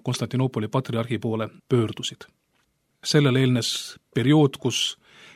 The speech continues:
Eesti kogudused koondusid Eesti Apostlikuks Õigeusu Kirikuks, selle pea piiskop Platon mõrvati üheksateistkümnenda aasta jaanuaris ja sellele siis on nüüd järgnenud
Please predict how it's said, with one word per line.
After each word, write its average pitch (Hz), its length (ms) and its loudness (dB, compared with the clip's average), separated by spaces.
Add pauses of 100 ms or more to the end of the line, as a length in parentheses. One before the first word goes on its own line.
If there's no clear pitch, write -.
Eesti 139 200 0
kogudused 143 460 0
koondusid 120 440 0
Eesti 131 460 0
Apostlikuks 127 560 -4
Õigeusu 117 260 -2
Kirikuks, - 580 -2 (400)
selle 123 300 2
pea 117 300 2 (240)
piiskop - 460 -2
Platon 135 540 2 (480)
mõrvati 143 540 4 (180)
üheksateistkümnenda 127 720 -2 (400)
aasta 123 420 -2 (500)
jaanuaris 123 600 2 (600)
ja 123 80 -2
sellele 139 360 4
siis 120 220 -4
on 117 220 0 (160)
nüüd 113 160 -2
järgnenud 117 540 0